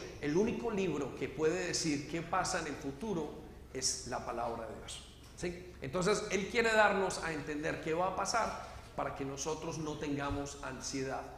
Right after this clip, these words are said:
Usted ya lo escuchó, en algunos de los versículos dice, "No tengan ansiedad, echen toda su ansiedad sobre mí".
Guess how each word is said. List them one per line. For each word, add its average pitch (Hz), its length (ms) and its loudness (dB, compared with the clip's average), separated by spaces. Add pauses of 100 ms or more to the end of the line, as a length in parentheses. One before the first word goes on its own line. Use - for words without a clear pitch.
(240)
Usted 143 160 -2
ya 151 80 2
lo 151 80 4
escuchó, 185 540 0 (180)
en 131 140 -4
algunos 143 320 0
de 135 80 2
los 135 60 -4
versículos 143 440 -4
dice, 143 240 0
"No 147 160 -2
tengan 160 480 -2
ansiedad, 156 640 -2
echen 147 340 -4
toda 190 280 4
su 190 180 0
ansiedad 156 520 -2 (360)
sobre 139 400 0
mí". 143 180 -2